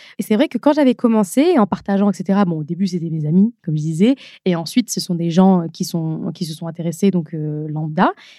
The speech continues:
jusqu'au jour où j'avais posté un avant-après de mes cheveux, vraiment, je crois, un an après, donc, euh, de, de cette prise, euh, de conscience et le stop total de tout produit chauffant ou,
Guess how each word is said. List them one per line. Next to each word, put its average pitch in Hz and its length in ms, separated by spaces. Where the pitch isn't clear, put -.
jusqu'au 240 380
jour 302 220
où 240 40
j'avais 190 240
posté 277 480
un 190 160
avant-après 247 680
de 180 80
mes 247 140
cheveux, 175 420
vraiment, 180 300
je - 80
crois, - 180
un 233 220
an 233 100
après, 208 320
donc, 180 280
euh, 160 60
de, 156 200
de 160 180
cette 165 360
prise, 175 360
euh, 165 160
de 165 100
conscience 196 560
et 185 60
le 156 80
stop - 560
total 220 460
de 185 80
tout 262 180
produit 226 320
chauffant 220 480
ou, 262 220